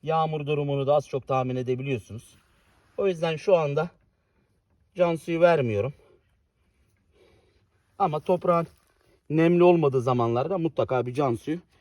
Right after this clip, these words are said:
vermeniz gerekiyor. Dikerken aralığım yaklaşık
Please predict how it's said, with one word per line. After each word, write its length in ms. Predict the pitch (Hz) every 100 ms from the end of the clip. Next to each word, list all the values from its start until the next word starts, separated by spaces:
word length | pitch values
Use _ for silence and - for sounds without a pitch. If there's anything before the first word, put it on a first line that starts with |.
| _ _ _ -
vermeniz 500 | 151 131 110 151 127
gerekiyor. 500 | 131 120 95 110 123 - _ _ _ -
Dikerken 540 | 185 220 202 202 196 - - - -
aralığım 480 | 175 185 175 170 - _ _ _ _ _ _ _ _ _ _ _ _ _ _ _ -
yaklaşık 580 | 190 185 - - 170